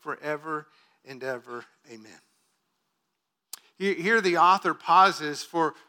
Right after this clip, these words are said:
a prayer, which I consider to be one of the most beautiful,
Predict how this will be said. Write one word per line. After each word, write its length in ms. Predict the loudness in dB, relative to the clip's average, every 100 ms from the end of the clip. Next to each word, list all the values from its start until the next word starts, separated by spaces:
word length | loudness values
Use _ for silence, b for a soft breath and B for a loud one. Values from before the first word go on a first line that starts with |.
| b
a 100 | -14
prayer, 680 | -10 2 4 4 0 -4 -8 -10 _ _ _
which 240 | -6 -6 -4
I 260 | 4 4 4
consider 420 | -2 -4 -2 -2
to 80 | -2
be 100 | -2
one 220 | -2 -2
of 80 | -2
the 40 |
most 380 | -2 -2 -4 -14 b b -16
beautiful, 720 | -6 -2 -2 -4 0 0 0